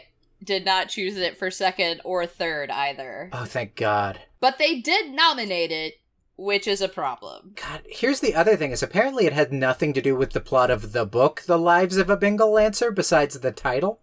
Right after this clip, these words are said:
Speaker 2: Which is, like, it's even worse than a book with that title. It's like, whatever that plot was, it wasn't re-, Nazis wouldn't like that enough.
Speaker 1: Well, I mean, the guy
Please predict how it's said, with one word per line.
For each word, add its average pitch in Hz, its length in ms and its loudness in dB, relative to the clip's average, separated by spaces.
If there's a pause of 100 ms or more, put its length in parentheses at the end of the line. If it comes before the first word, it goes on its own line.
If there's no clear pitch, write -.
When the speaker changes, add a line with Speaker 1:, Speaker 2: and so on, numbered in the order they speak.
(100)
Speaker 2:
Which 165 200 0
is, 175 100 2
like, 170 320 4
it's 180 220 0 (120)
even 247 460 2
worse 165 640 2
than 135 680 0
a 147 120 4
book 151 360 0
with 127 220 2
that 120 240 0
title. 107 460 -2
It's - 160 -6
like, 151 240 4 (200)
whatever 240 340 6
that 185 220 4
plot 135 280 2
was, 117 480 -2
it 185 160 6
wasn't 185 420 4
re-, 160 160 2 (340)
Nazis 262 540 6
wouldn't 160 340 4
like 123 360 2
that 120 240 4
enough. 101 560 -4
Speaker 1:
Well, 359 440 2
I 302 100 2
mean, 349 200 -6
the 339 100 -4
guy 381 260 2